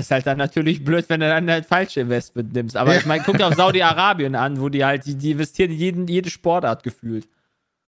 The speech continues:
Speaker 1: Also, und, und verdient sich da einen Arsch voll Geld mit.
Speaker 2: <clears throat> Was mich nur gerade überrascht hat, ist, dass auch die Sachen mit, äh, mit Tomb Raider, aber Tomb Raider ist doch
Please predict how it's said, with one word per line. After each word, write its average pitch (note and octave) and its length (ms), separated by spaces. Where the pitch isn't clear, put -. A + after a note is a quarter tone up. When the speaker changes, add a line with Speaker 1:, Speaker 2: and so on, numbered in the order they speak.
Speaker 1:
Also, C3 520
und, C3+ 200
und C#3+ 160
verdient C#3 320
sich C3 120
da C3 120
einen B2+ 80
Arsch B2 240
voll B2 200
Geld - 300
mit. A2 180
Speaker 2:
<clears throat> - 1200
Was G#2+ 120
mich A2+ 100
nur B2 140
gerade C3 200
überrascht A2+ 400
hat, C3+ 120
ist, - 160
dass A#2 200
auch A#2 340
die A2 200
Sachen A2 480
mit, G#2+ 320
äh, G#2+ 260
mit G#2+ 200
Tomb - 320
Raider, G#2 260
aber G#2 180
Tomb D#3 240
Raider E3+ 220
ist - 160
doch A#2+ 240